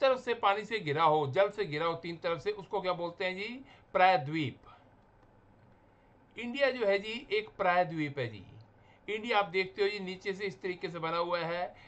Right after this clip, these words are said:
इस तरफ जी अरेबियन सी है, इस तरफ बे ऑफ बंगाल और नीचे हिंद महासागर है जी। तो इंडिया के तीन तरफ पानी है, तो इंडिया क्या है? एक प्रायद्वीप है। प्रायद्वीप यानी क्या होता है जी? पेनिनसुला।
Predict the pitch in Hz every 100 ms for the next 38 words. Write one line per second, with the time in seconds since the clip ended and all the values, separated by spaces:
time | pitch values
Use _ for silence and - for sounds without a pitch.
0 | - 220 - 220 196 220 220 180 170 160
1 | 196 160 196 185 196 196 - 208 170 170
2 | 190 180 175 180 180 175 170 165 190 156
3 | 175 156 131 127 113 101 95 - _ -
4 | - - - - - - - 208 226 233
5 | 214 214 233 254 247 220 208 185 185 180
6 | 180 196 208 180 185 190 175 170 185 233
7 | 254 - 160 160 156 156 135 131 98 87
8 | - 180 185 196 208 190 175 185 185 175
9 | - 175 196 240 - 185 180 175 139 165
10 | 135